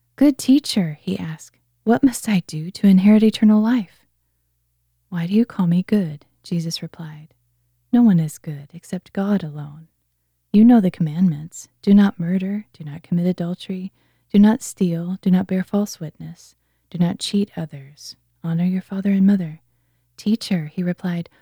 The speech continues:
"all these I've kept from my youth." Jesus looked at him, loved him, and said to him, "There is one thing you lack.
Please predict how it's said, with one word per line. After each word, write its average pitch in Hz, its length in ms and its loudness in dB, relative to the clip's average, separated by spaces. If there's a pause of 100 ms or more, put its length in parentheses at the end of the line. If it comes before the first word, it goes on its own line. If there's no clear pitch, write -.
(160)
"all 233 280 4
these 175 340 0
I've 165 160 -6
kept - 260 -4
from 170 180 -4
my 160 100 -4
youth." 202 540 -4 (1080)
Jesus 170 400 -2
looked 180 200 -6
at 185 120 -8
him, 156 340 -14 (100)
loved 190 320 -2
him, 170 300 -14 (200)
and 160 160 -6
said 180 260 -8
to 180 80 -14
him, 165 320 -14 (720)
"There 185 140 -2
is 190 200 -4
one 208 240 6
thing 147 240 -8
you 156 180 -16
lack. 160 440 -20